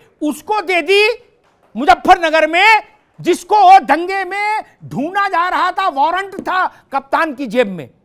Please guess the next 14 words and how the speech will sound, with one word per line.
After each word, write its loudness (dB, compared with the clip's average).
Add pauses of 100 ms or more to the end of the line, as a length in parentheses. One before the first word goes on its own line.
(760)
उसको -10
अचानक -4
से -12
टेलीफोन -12
आता -10
है, -2
बोले, -2
"इनको -8
लखनऊ -10
लेके -8
आओ, -6 (160)
जहाज -4
भेजा -6
है।" -12